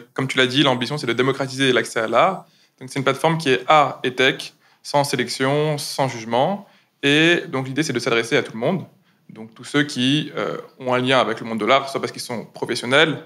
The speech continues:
soit que, soit que ce sont des artistes amateurs, ou alors ce sont des gens qui sont simplement curieux, qui n'ont pas forcément besoin de s'y connaître spécialement en art. Euh,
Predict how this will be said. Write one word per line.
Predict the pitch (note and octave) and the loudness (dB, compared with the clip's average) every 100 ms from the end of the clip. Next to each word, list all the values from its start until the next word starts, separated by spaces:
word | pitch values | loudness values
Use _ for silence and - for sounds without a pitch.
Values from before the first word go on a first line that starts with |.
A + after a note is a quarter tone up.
| - _ | -18 _
soit | - C3+ | -10 -10
que, | - | -8
soit | - C3 | -6 -4
que | |
ce | B2 | -4
sont | B2 A#2+ | -4 -2
des | A#2 | -2
artistes | A2 B2+ | -4 -6
amateurs, | A2+ A2 D#3 F3 D3+ | -2 2 6 6 4
ou | A#2+ | 2
alors | A2 C#3+ | 4 4
ce | - | 2
sont | C#3 D#3 | 0 2
des | C3 A2 A#2+ | 2 4 2
gens | A#2 | 2
qui | C3+ | -4
sont | - | -10
simplement | A2+ A2 A#2 | -6 -2 -2
curieux, | - G#2+ A#2+ D#3 | -2 0 2 2
qui | D#3 | 0
n'ont | G2+ | -12
pas | A2+ | -10
forcément | A2+ - A#2 | -10 -6 -4
besoin | A2+ A2 | -4 -4
de | A#2 | -6
s'y | - | -8
connaître | - A#2+ A2 - - | -6 -2 -2 -4 -18
spécialement | - - A#2+ A#2+ A#2 | -12 -6 -4 -2 -2
en | G#2+ A#2+ | 2 4
art. | F#3+ F3 - - _ _ _ _ - | 4 2 -12 -20 _ _ _ _ 0
Euh, | C#3+ C#3 C#3 | 2 4 0